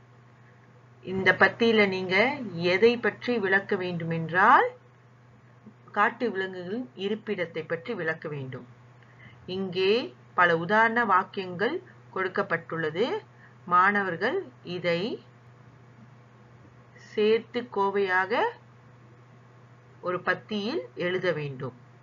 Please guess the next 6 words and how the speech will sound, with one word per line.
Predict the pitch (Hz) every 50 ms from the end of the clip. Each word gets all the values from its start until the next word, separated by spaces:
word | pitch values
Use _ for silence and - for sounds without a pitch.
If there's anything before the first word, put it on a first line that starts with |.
| - - - - - - - -
ஒன்று, | - 180 190 190 170 170 160 135 - - - - - - - - - -
காடுகள் | - 208 196 208 233 262 254 262 226 220 226 233 254 254
காட்டு | 247 - 202 208 226 226 - 254 233
விலங்குகளின் | 196 196 190 190 196 190 180 185 170 170 165 170 190 185
இருப்பிடமாக | 165 - 170 190 208 214 - 208 202 180 175 170 165 165 160 170 170 247
திகழ்கின்றன. | 254 - 214 196 185 190 170 165 165 160 147 151 147 143 139 131 127 123 120